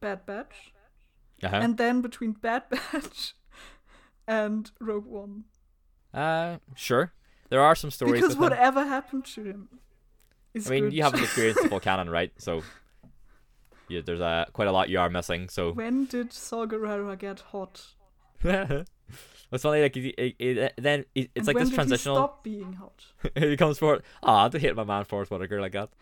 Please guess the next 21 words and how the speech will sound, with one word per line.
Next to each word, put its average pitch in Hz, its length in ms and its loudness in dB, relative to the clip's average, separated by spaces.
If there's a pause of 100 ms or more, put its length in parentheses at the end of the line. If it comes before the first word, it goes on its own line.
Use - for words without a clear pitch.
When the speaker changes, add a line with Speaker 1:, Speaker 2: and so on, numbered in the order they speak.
(180)
Speaker 1:
No, 233 80 -4
no, 254 160 2
I 220 100 -2
don't, 220 340 -2
but 220 140 -8
he's 208 160 -8
not 202 160 -4
hot. 190 240 -14 (640)
Speaker 2:
Aw, 71 360 0 (420)
disgraceful. - 400 -12
Speaker 1:
I'm 208 60 -4
sorry. 190 440 -8 (560)
He's, 220 320 -8
I 214 120 -6
mean, 233 320 0
he's 220 240 -6
also 220 260 -6
just, 208 240 -10 (220)
just 208 240 -14
old. 208 480 -8 (720)
Speaker 2:
<sighs> - 20 -20